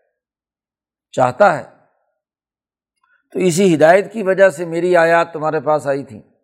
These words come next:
لیکن تو نے دیدہ دلیری کرتے ہوئے فکذبت بہا، تو نے ان آیات کا انکار کیا تھا، واستکبرت، تو نے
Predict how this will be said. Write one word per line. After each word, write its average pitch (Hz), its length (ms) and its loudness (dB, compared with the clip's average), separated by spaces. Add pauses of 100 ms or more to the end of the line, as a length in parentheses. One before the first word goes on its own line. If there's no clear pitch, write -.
(640)
لیکن 123 440 -4
تو 147 200 -4
نے 151 220 0
دیدہ 127 360 0
دلیری 147 360 -2 (240)
کرتے 135 340 -6
ہوئے 151 280 -2
فکذبت 143 840 -2 (680)
بہا، 113 580 0 (500)
تو 160 120 -6
نے 156 160 -4
ان 143 100 -4
آیات 139 440 2
کا 139 80 -6
انکار 139 420 0
کیا 113 260 -14
تھا، - 140 -20 (1120)
واستکبرت، 139 880 0
تو - 1000 -10
نے 156 100 -2